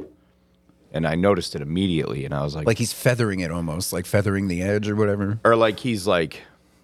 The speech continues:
Speaker 1: like he, 'cause you keep the belt, you keep the edge horizontal with the belt, uh, while you're passing through on a bevel. And when he gets to the tip on the middle of the belt, he,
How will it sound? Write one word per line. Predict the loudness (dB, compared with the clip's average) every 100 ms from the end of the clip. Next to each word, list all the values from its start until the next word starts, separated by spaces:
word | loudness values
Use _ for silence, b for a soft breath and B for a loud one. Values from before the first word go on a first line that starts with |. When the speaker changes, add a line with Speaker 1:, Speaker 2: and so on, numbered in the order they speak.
| -2
Speaker 1:
like | 0
he, | 2 0 0 -2 -8 -6
'cause | -2 -2
you |
keep | -2 -2 0
the | 2 2
belt, | 4 4 2 -8 _ _ _
you | -6
keep | -4 -4 -2
the | 2 4 2 -2 -10 -20 _ _ _ _ -2
edge | 0 0 -2
horizontal | 0 0 2 0 0
with | 0 -2
the |
belt, | 0 0 0 -4 _ _ -8
uh, | -4 -4
while | 0 0 0
you're | -2 -6 -12 -6
passing | -2 -2 -4 -8
through | -6 -2 -2 -2
on | -4
a |
bevel. | -2 -2 -2 -6 b b b -6
And | 0
when | 0
he |
gets | 2 2 2 0
to |
the | 0
tip | 0 2 2 2 -2
on | -2
the | 0
middle | 0 2 2
of | 2
the | 0
belt, | 2 2 0
he, | -4 -8